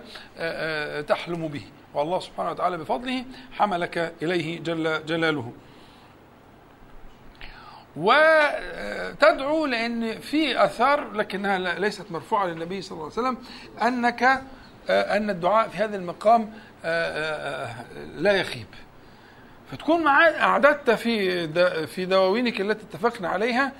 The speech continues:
من أذكار الدعاء، ما س-، ما، إيه، إيه اللي هتقول عند أول رؤية الكعبة، عند أول ما تراها وترفع يديك وتدعو،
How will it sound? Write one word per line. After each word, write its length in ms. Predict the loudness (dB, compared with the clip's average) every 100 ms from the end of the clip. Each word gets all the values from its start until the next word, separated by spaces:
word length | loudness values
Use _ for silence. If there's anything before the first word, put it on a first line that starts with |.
| -20 -20 -20 -6
من 320 | 0 0 0
أذكار 440 | -4 -6 0 2
الدعاء، 320 | 2 2 2 2
ما 140 | 0
س-، 80 | -4
ما، 240 | -2 -2
إيه، 180 | 0 -4
إيه 180 | -2 -2
اللي 140 | 2
هتقول 280 | 2 2 -4
عند 200 | -2 -2
أول 320 | -4 -2 0
رؤية 240 | 0 -4 -6
الكعبة، 400 | -10 -6 -6 -6
عند 180 | -6 -2
أول 140 | -2
ما 80 | -2
تراها 400 | 0 4 4 4 -2 -20 -18 -4
وترفع 460 | 0 0 0 -6
يديك 400 | 0 0 0 -4 -4 -8
وتدعو، 420 | -2 0 0 -4